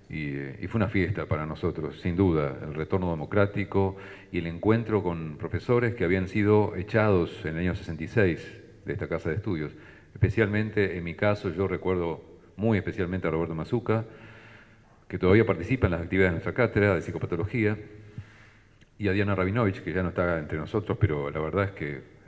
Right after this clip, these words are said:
le debo parte de mi formación a ella. Yo estudié junto con Inés y otra gente, diez años en grupo de estudio con Diana, ¿no? Pienso en ellos dos, eh, Diana exiliada en Caracas,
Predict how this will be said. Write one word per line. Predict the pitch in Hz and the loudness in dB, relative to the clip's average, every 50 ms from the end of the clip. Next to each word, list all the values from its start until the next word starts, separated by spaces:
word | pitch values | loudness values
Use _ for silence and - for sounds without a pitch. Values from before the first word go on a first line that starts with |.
| - - | -16 -8
le | 76 78 78 | -8 -6 -2
debo | 87 95 92 87 85 80 78 73 - - | 0 0 0 0 -2 -4 -6 -8 -4 -4
parte | 92 90 87 - - 78 | -2 -2 -2 -4 -6 -8
de | 78 | -8
mi | 78 78 | -8 -10
formación | - 82 76 78 - 98 85 | -10 -10 -10 -6 -6 -4 -2
a | 92 123 | 0 0
ella. | 123 104 87 78 | 0 0 -2 -2
Yo | 73 78 76 | -4 -4 -8
estudié | - - 80 78 82 90 90 87 85 - - - - - - | -8 -8 -6 -4 0 0 0 -2 -2 -6 -12 -18 -20 -20 -20
junto | - - 107 101 98 | -10 -8 -4 -2 -2
con | 90 80 | -2 -2
Inés | 78 82 98 107 104 95 95 | -2 -2 -2 -2 -2 -2 -2
y | |
otra | 82 80 76 | -4 -6 -6
gente, | - - 117 107 95 87 76 | -4 -2 -2 -2 -2 -4 -4
diez | 73 90 90 90 - 110 | -2 -2 -4 -2 -2 -2
años | 101 92 85 76 80 | -2 -2 -2 -4 -6
en | 82 | -6
grupo | 80 85 80 80 78 | -6 -6 -4 -4 -4
de | 71 | -4
estudio | - 92 85 85 78 | -4 -4 -2 -2 -2
con | 76 78 | -2 -2
Diana, | 78 76 73 73 71 73 | 0 -2 -2 -2 -4 -6
¿no? | 82 92 95 - - - - - - - - - - - - - - _ _ _ - - - | -6 -6 -8 -8 -12 -18 -20 -20 -20 -20 -20 -20 -20 -20 -20 -20 -20 _ _ _ -20 -16 0
Pienso | - 151 160 147 139 | 2 2 4 4 4
en | 120 | 2
ellos | 123 113 110 90 90 | 4 4 4 6 6
dos, | 123 131 110 87 - - - - - - 76 | 8 6 6 6 4 0 -8 -14 -14 -10 -8
eh, | 78 76 78 76 76 76 76 76 76 73 73 73 73 - | -6 -4 -4 -4 -4 -4 -4 -4 -6 -6 -8 -10 -8 -2
Diana | 87 95 98 98 98 101 98 95 90 - - | 0 0 0 2 2 0 0 0 0 -2 -6
exiliada | 95 - - - - 90 80 90 98 98 95 95 92 92 90 87 82 80 | -8 -10 -10 -8 -6 -6 -2 0 0 2 2 2 2 2 0 0 -2 -4
en | 78 76 76 73 71 71 73 73 76 | -6 -8 -10 -10 -10 -12 -12 -10 -6
Caracas, | 78 80 95 107 110 107 - 110 107 104 104 - - - | -4 -2 0 0 -2 -2 0 0 0 0 -2 -6 -10 -18